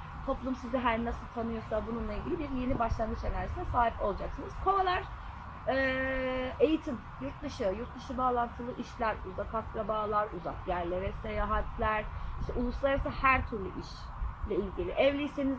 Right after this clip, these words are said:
eşin kardeşleriyle ilgili, belki eşinizin kardeşi evlenme kararı falan olacak. Bunlar gündeminizde olacak. Balıklarımın, e, yine sekizinci <laughs> evlerinde gerçekleşecek.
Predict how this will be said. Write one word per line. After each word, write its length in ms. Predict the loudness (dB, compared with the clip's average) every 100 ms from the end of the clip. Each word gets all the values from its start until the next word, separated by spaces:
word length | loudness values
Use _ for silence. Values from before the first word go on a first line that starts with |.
| 0
eşin 260 | -2 0
kardeşleriyle 800 | 0 2 2 2 -2 -4 -2 -2
ilgili, 220 | -2 -2
belki 220 | -2 -2 -2
eşinizin 380 | -4 -6 -8 -4
kardeşi 360 | -4 -2 -4 0
evlenme 320 | 0 0 -4 -4
kararı 240 | -4 -4
falan 220 | -4 -4
olacak. 240 | -4 -8 -8 -10 -8
Bunlar 260 | -4 0 0
gündeminizde 520 | 0 -4 -6 -8 -4
olacak. 480 | 0 0 2 0 2
Balıklarımın, 680 | -2 -2 -2 -2 -2 -4 -6 -10 -6
e, 100 | -2
yine 360 | 0 0 0 0
sekizinci 500 | -2 -4 -2 -2 2
<laughs> 0 |
evlerinde 520 | 2 4 4 4 0
gerçekleşecek. 840 | 2 0 0 -6 -4 -6 -6 -4